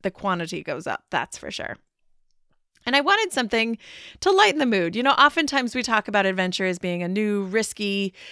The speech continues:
potentially uncomfortable experience that leads to growth. Well, that's true. But for me, adventure is also fun.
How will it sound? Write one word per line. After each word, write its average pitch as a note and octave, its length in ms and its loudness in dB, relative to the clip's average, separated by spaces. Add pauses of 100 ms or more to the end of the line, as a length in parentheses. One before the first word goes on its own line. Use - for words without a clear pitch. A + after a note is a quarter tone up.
(280)
potentially C4 520 2
uncomfortable G#3 540 -2
experience B3 680 -2
that - 160 -2
leads G3 260 -6
to F#3+ 80 -2
growth. C4 520 2 (500)
Well, G4 100 0 (100)
that's - 180 -10
true. G3+ 580 -2 (300)
But - 100 2
for D#4+ 140 0
me, F#4+ 80 -2 (160)
adventure B3+ 380 0
is A#3+ 180 0
also G#3 320 -2
fun. - 520 -2